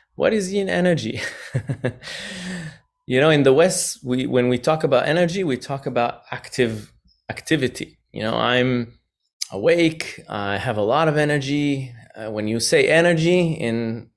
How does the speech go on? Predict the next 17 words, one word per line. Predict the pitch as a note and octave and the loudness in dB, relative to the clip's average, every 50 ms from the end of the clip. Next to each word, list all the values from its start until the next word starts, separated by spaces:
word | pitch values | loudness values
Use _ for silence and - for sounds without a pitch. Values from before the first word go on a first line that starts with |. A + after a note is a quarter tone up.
| _ - | _ -10
to | B2+ A#2 | -6 -4
the | A#2 G#2+ | -2 0
Western | A#2 C3+ C#3 C#3 - - C#3+ B2+ B2 B2 B2 A#2 | 2 2 2 2 0 -4 -6 -6 -4 -6 -6 -2
mind, | A#2+ B2+ C3+ D3 D#3+ F3+ F#3+ F#3+ F3+ F3+ - - - - _ _ _ _ _ _ | 0 2 2 2 2 2 0 0 -4 -8 -12 -20 -20 -20 _ _ _ _ _ _
you | - A#2 | -14 -6
talk | - D3+ E3 E3 | -2 -2 -2 -2
about | F3 E3 E3 D#3 D#3 D#3+ - A#2 A2+ A2+ | 0 0 2 4 4 4 2 0 0 2
go, | C3 D#3 D#3+ D#3 D3 | 4 6 6 6 6
go, | C#3+ C3+ B2 A2+ A2+ | 4 4 4 2 2
go, | A#2 F3+ G3+ G#3 G3 F#3+ F#3 F#3 F3+ F3 F3+ E3+ D#3+ - - _ _ _ _ _ - | 2 2 2 4 4 2 2 2 2 0 0 -2 -6 -8 -12 _ _ _ _ _ -8
I | C3+ | -4
have | C#3+ C#3+ B2+ | -2 -2 0
enough | B2+ B2 C#3 D#3+ E3 D#3+ - - - | 0 0 0 0 0 -2 -6 -8 -4
energy | D3+ D#3 D#3+ D3+ C3+ C#3+ C#3 | -2 0 0 0 -2 -4 -6
to | - C#3+ C3 | -4 -6 -6
do | C3 F3+ A#3 A3 | -4 -2 -2 -2
things. | - - E3 - G2+ G#2 G2 - - - - | -2 -2 -4 -4 -4 -8 -14 -14 -16 -18 -18